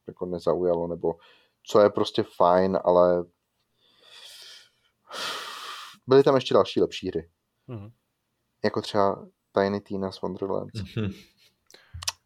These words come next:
Speaker 1: Na to se těším, to bude prdel. Uvidíme teda, možná, možná taky ne. A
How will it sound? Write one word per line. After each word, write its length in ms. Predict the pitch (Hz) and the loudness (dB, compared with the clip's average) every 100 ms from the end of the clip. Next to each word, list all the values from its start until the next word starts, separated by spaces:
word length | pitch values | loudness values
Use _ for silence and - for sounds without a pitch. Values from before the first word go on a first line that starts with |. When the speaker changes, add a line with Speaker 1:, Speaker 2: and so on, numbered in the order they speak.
| _ - | _ -2
Speaker 1:
Na 60 | 104 | 0
to 140 | 113 | 0
se 80 | 101 | -6
těším, 360 | - - 87 92 - | -10 -12 -12 -16 -2
to 60 | |
bude 140 | 98 90 | 0 2
prdel. 340 | - 90 87 - _ _ _ _ _ _ _ _ _ _ - | 0 -4 -6 -14 _ _ _ _ _ _ _ _ _ _ -2
Uvidíme 380 | 117 110 98 87 | 0 0 -2 -4
teda, 220 | - 90 | 0 -2
možná, 420 | 95 104 101 90 | 0 -2 0 0
možná 260 | 92 98 107 | -2 -2 0
taky 200 | 101 - | 0 -2
ne. 220 | 87 87 _ _ _ _ - | -4 -6 _ _ _ _ 2
A 340 | 101 101 95 | 6 6 4